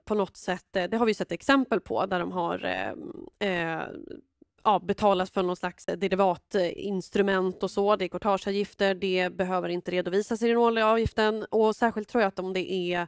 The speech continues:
ehm, eh, transaktionskostnader som har uppstått i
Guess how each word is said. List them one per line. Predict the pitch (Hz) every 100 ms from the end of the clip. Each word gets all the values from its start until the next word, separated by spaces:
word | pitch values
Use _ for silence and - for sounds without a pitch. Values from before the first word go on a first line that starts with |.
| _ _ _ _ -
ehm, | 185 175 175 170 170 170 - -
eh, | - - 78 - -
transaktionskostnader | 226 240 247 233 - - 202 196 196
som | - 190
har | 190 196 185 185 -
uppstått | - - 190 -
i | 190 180 185